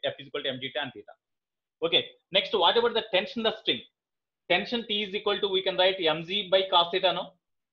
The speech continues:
Tension T is equal to M G by cos theta. Okay? Or M G is equal to T cos theta we can write now. You see, M G is equal to T cos theta. Already we got M G is equal to T cos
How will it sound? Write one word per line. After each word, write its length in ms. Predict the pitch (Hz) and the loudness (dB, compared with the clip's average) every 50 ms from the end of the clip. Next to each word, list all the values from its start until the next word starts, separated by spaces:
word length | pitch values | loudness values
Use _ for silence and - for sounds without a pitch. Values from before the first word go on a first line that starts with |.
| _ _ _ _ _ _ _ _ _ _ _ _ - | _ _ _ _ _ _ _ _ _ _ _ _ 2
Tension 340 | 160 165 185 - 226 208 214 | 2 2 2 0 -4 -6 -2
T 160 | - 190 190 | -2 -2 -2
is 100 | 196 180 | -2 -2
equal 140 | 185 202 190 | -2 -2 2
to 80 | 190 175 | 2 2
M 140 | 160 165 | 2 2
G 100 | 165 180 | 0 0
by 160 | 180 190 196 190 | 2 2 2 2
cos 180 | - 151 147 143 - | 2 2 0 0 -2
theta. 240 | 139 131 123 139 135 - - _ _ _ _ _ _ _ _ _ _ - 143 | -6 -4 -2 -2 -2 -4 -6 _ _ _ _ _ _ _ _ _ _ -4 -2
Okay? 260 | 156 151 185 214 - - _ _ _ _ _ - | 0 2 2 0 0 -4 _ _ _ _ _ 6
Or 200 | 151 170 190 196 | 6 8 8 6
M 240 | 185 165 160 175 185 | 6 2 2 2 2
G 120 | 196 220 | -2 -2
is 120 | 220 196 214 | -2 -2 -2
equal 240 | 208 - 208 208 202 | 0 2 2 0 0
to 100 | 208 185 - | -2 -4 0
T 160 | 190 208 220 214 | 0 0 2 4
cos 180 | 220 208 196 190 196 | 4 4 4 4 2
theta 160 | 208 202 202 | 0 -2 0
we 120 | 190 190 | 0 0
can 140 | 190 196 190 | 0 2 4
write 160 | 190 190 190 190 | 4 4 4 4
now. 160 | 196 196 - - _ _ _ _ _ _ _ _ _ _ _ _ _ _ _ - _ _ _ | -2 -4 -4 -6 _ _ _ _ _ _ _ _ _ _ _ _ _ _ _ -20 _ _ _
You 100 | - 156 | -8 -6
see, 200 | - - 208 180 - - - - _ _ _ _ _ _ _ _ _ _ - 127 | -2 0 0 -2 -2 -4 -12 -16 _ _ _ _ _ _ _ _ _ _ 2 4
M 180 | 143 160 185 | 4 4 4
G 120 | 185 208 208 | -2 -4 -6
is 120 | 190 190 | -4 -6
equal 200 | 196 - 196 190 | -4 -2 -2 0
to 120 | 208 214 214 | 0 -2 0
T 160 | 214 214 214 - | 0 -2 2 6
cos 180 | 214 190 190 - | 6 6 6 4
theta. 260 | 190 160 - 123 - - - | 0 -2 -2 -2 -2 0 2
Already 280 | 143 170 196 214 202 208 | 2 4 4 2 0 0
we 120 | 196 185 | 0 4
got 200 | 196 190 185 - | 6 4 6 6
M 160 | 165 160 180 | 4 2 2
G 80 | 185 202 | 0 -6
is 80 | 185 | -6
equal 160 | 185 202 202 190 | -4 -4 -4 -2
to 60 | - | -2
T 140 | 185 175 175 | -4 -2 2
cos 160 | 175 156 147 | 2 2 2